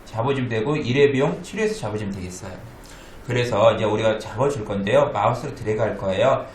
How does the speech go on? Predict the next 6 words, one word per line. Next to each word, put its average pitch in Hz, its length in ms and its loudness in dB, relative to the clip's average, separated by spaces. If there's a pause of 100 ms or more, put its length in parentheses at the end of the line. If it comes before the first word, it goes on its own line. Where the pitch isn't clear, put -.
(220)
환자명을 214 760 0
클릭하고 240 480 0
다시 127 260 -4
드래그 139 260 -2
하지 147 180 0
마시고 151 640 0